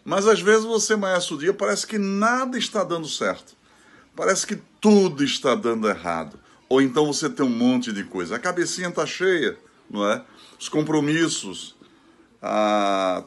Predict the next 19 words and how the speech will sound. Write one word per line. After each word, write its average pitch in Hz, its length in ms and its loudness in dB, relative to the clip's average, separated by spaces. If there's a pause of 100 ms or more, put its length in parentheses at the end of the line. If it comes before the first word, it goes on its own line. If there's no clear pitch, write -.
todo 175 280 4
um 147 40 -4
pensamento 151 880 -2
sobrecarregado, 123 1120 0 (440)
mas 101 200 -2
a 104 80 2
sua 95 280 -6
fé 110 280 -2
tem 110 200 -6
que - 80 -10
estar 127 500 -6 (160)
em 104 140 -6
Deus. 82 420 -10 (500)
"Tudo 120 280 -4
posso 120 500 0
naquele 107 340 -6
que 104 120 -8
me 107 100 -4
fortalece." 104 720 -8